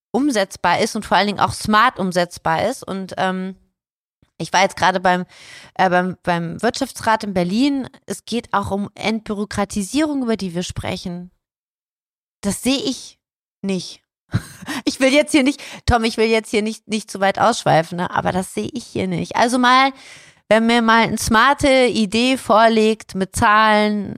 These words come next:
mit, mit Akteuren, die beteiligt sind, wie die eingebunden werden, dann kann man mich ganz sicher auch davon überzeugen, aber ich bin aktuell da sehr, sehr kritisch. Das ist meine persönliche Meinung.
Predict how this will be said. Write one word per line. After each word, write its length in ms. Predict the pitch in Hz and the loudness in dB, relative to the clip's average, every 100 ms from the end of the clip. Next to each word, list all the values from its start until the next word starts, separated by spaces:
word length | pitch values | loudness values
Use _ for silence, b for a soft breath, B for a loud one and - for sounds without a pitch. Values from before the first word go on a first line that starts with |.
| - | -14
mit, 300 | - 202 196 - - - | -4 -4 -4 -8 -16 -10
mit 240 | 190 190 | -8 -4
Akteuren, 1000 | 196 - - 233 220 214 208 208 208 196 - - _ _ _ - _ _ _ _ _ - | -6 -4 0 4 4 4 2 -2 -4 -6 -10 -18 _ _ _ -20 _ _ _ _ _ -8
die 80 | 190 | -4
beteiligt 640 | 208 220 202 196 202 - | 0 2 2 0 -2 -6
sind, 320 | 196 196 196 | -4 -4 -4
wie 80 | 220 | -4
die 160 | 202 180 | -2 -2
eingebunden 720 | 185 196 180 190 190 - 180 | -2 -4 -6 -6 -8 -10 -4
werden, 440 | 180 170 170 175 B B B B B | 0 0 0 -4 B B B B B
dann 120 | 180 | -6
kann 200 | 175 240 | 0 2
man 100 | 233 | 2
mich 160 | 214 226 | 0 -2
ganz 240 | 196 214 | -4 -4
sicher 260 | 226 214 175 | -4 -2 0
auch 60 | 175 | 0
davon 280 | 202 196 | -4 -4
überzeugen, 520 | 185 190 - 175 175 180 | -2 -2 0 2 2 2
aber 300 | 135 160 - | 2 2 2
ich 320 | - 214 - | 0 -2 -4
bin 140 | - - | -8 -6
aktuell 720 | - - - 151 156 160 160 _ | -8 -6 -6 -2 0 -2 -4 _
da 140 | - 165 | -2 -2
sehr, 420 | - - 180 170 | -4 -6 -2 -2
sehr 140 | 156 | -2
kritisch. 560 | 156 - 143 - - - _ _ _ _ _ _ _ _ _ _ _ _ _ _ _ _ _ _ _ _ _ - | -10 -12 -12 -12 -12 -14 _ _ _ _ _ _ _ _ _ _ _ _ _ _ _ _ _ _ _ _ _ -16
Das 80 | |
ist 40 | - | -4
meine 200 | 175 170 | -2 0
persönliche 440 | 170 165 156 156 | -2 -2 -4 -6
Meinung. 360 | 147 147 151 | -8 -10 -12